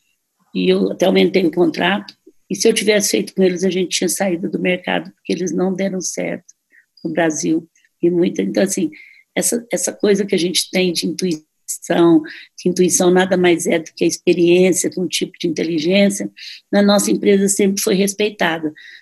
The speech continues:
é, mesmo que isso vem muito de mulher, né, mas sempre foi intuição. Então, assim, e a gente foi caminhando, caminhando, caminhando, e muito respeito. Agora mesmo a família vendeu, né?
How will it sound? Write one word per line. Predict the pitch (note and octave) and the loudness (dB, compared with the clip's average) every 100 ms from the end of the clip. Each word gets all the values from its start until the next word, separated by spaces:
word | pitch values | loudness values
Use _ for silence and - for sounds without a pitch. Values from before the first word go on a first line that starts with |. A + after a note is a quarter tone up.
| _ - | _ -4
é, | D3+ | -4
mesmo | - E3 F3+ F3+ F3 F#3 | -2 2 4 4 2 -2
que | - | -2
isso | - - | -4 -2
vem | G3 F3+ | 0 2
muito | F3 F3+ - | 2 0 -2
de | F3+ | -2
mulher, | G3+ F#3+ F3 D#3+ | 0 2 2 4
né, | E3+ E3+ | 4 2
mas | F3 E3 | 2 -2
sempre | - - - | -6 -8 -8
foi | F#3+ | -10
intuição. | - G3+ F3+ D#3+ - - - | -8 -8 -6 -8 -10 -12 -12
Então, | - B3 | -2 2
assim, | A#3+ B3+ - _ _ _ _ - | 4 2 0 _ _ _ _ 0
e | C4+ | 2
a | |
gente | B3 D4 - | 4 4 4
foi | C4+ | 2
caminhando, | C4+ C4 B3 A#3 A#3 A3+ | 4 6 6 6 4 2
caminhando, | - G3 G3 G3 G3+ G3 - | 0 2 2 2 0 -2 -6
caminhando, | F#3 F3 F3 F#3 G#3 A3 A3 _ _ _ - _ _ _ | -2 2 2 2 -2 -6 -12 _ _ _ -20 _ _ _
e | G3+ G3+ | 0 2
muito | G3 A3+ A#3 | 2 2 0
respeito. | A3 A#3 A3+ - - _ A3 G#3+ G3+ - D#3+ - _ _ | 2 2 2 -2 -6 _ 0 2 0 -6 -8 -8 _ _
Agora | G3 G#3 G#3+ G#3 | -4 2 2 4
mesmo | G3+ G3 G3+ A3+ | 2 2 2 0
a | |
família | G3+ G#3 F#3+ F3 E3+ E3+ _ _ - | 0 0 0 2 -2 -2 _ _ -6
vendeu, | F#3 F3+ E3+ G3+ A#3 - _ _ _ _ | -2 0 0 0 -2 -8 _ _ _ _
né? | F3 F3+ A#3+ | -2 -2 -4